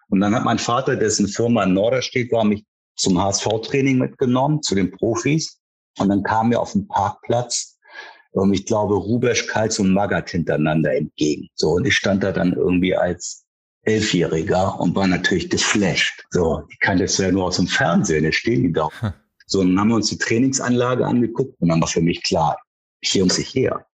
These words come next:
Speaker 1: So. Und das hat dann auch geklappt. Und, ähm, das war nun relativ weite Anreise zum Training. Also ich bin in, in Wandsbek aufgewachsen und musste dann irgendwie mit der S-Bahn und mit der U-Bahn und mit dem Bus bis Ochsenzoll gurken, zweimal die Woche.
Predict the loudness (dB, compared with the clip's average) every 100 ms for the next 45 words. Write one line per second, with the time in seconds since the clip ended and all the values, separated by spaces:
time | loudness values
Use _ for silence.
0 | _ _ -2 0 0 -4 _ _ -2 0
1 | 2 0 0 0 0 -2 -4 0 -2 -2
2 | -10 -20 _ -2 2 2 0 0 -2 0
3 | 2 2 2 -2 _ _ _ _ -4 -2
4 | 2 2 2 2 0 0 0 -2 -2 -2
5 | -2 -2 -2 0 0 2 0 0 0 0
6 | -2 -4 -2 0 0 0 2 2 -2 -6
7 | -4 -2 0 0 0 2 2 2 2 0
8 | 0 0 0 -2 -2 -2 -4 -2 -2 0
9 | -2 -4 0 2 2 0 0 0 0 2
10 | 2 2 0 -2 -2 -2 -2 -2 -2 -2
11 | 0 0 2 2 0 0 -2 0 -2 0
12 | 0 2 2 0 0 -2 0 -2 0 -2
13 | -2 -2 -2 -2 -2 -2 -2 -2 -2 -2
14 | -2 -2 0 0 0 0 0 -2 -2 -2
15 | -2 -4